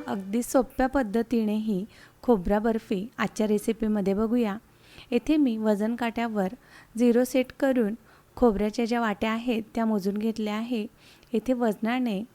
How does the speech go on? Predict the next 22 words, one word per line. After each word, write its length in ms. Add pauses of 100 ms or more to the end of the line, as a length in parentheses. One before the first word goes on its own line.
(100)
पाव 240
किलो 260
म्हणजेच 520
अडीचशे 420
ग्राम 280 (120)
इतकं 280
सुकं 380
खोबरं 260
घेतलं 280
आहे. 360 (680)
त्यामध्ये 540 (480)
तेवढीच 540
म्हणजेच 600 (440)
अडीचशे 380
ग्राम 320
इतकी 280
साखर 400
घेतली 280
आहे. 380 (420)
वजनाने 500
आपण 280
जेवढं 280